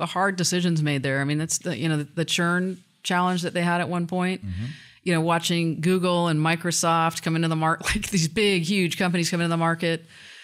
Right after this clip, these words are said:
Speaker 1: um, figuring out how to build a platform. I mean, I, I think that's probably part of it, is I can see some of those things now that I couldn't see earlier in my career.
Speaker 2: Totally.
Speaker 1: And I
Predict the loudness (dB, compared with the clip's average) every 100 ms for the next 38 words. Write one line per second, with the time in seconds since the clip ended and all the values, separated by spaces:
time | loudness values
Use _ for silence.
0 | -20 _ 0 2 2 2 2 2 2 0
1 | 0 -2 -2 -2 -2 -2 -2 2 2 2
2 | 2 -2 0 -2 -2 -2 0 0 0 0
3 | 0 -2 -2 -2 -2 0 0 0 -2 -4
4 | -4 -4 0 0 0 0 0 0 0 0
5 | -2 -2 -4 -10 _ _ _ _ _ _
6 | _ 0 2 2 2 2 0 -2 0 0
7 | 0 0 0 0 0 -2 0 0 0 -2
8 | -2 -2 -2 -6 -10 _ _ _ _ -4
9 | 0 2 0 0 -2 -2 -2 -2 -4 -8
10 | -4 -2 -4 -6 -12 -20 _ -2 0 2
11 | 2 0 -4 -8 _ _ _ _ _ _
12 | _ _ _ -2 0 2 0 0